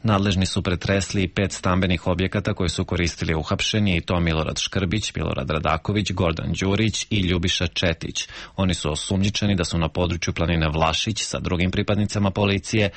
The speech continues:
streljali više od dvestotine ljudi. Reč je o zarobljenim Bošnjacima i Hrvatima koji su transportovani iz Prijedora u logore na teritoriji te opštine i prema Travniku.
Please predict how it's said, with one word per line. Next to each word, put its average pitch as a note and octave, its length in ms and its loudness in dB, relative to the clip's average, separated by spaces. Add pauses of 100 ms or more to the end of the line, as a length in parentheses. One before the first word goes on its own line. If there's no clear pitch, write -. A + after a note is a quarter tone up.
(160)
streljali A2 580 0
više G#2 360 0
od G2+ 100 2
dvestotine F#2 840 0
ljudi. F#2+ 460 0 (240)
Reč F2+ 300 0
je F2 100 2
o D#2+ 120 2
zarobljenim E2 540 2
Bošnjacima E2+ 600 0
i D#2+ 60 -4
Hrvatima F2 580 0
koji E2+ 160 -6
su - 140 -6
transportovani F2+ 460 -2 (300)
iz - 120 -8
Prijedora F#2+ 680 2
u A2 80 0
logore F#2+ 460 2 (360)
na G2+ 120 2
teritoriji F#2+ 600 0 (220)
te G#2+ 140 2
opštine F#2 560 0 (100)
i G2+ 80 0
prema F#2 260 0
Travniku. - 600 -2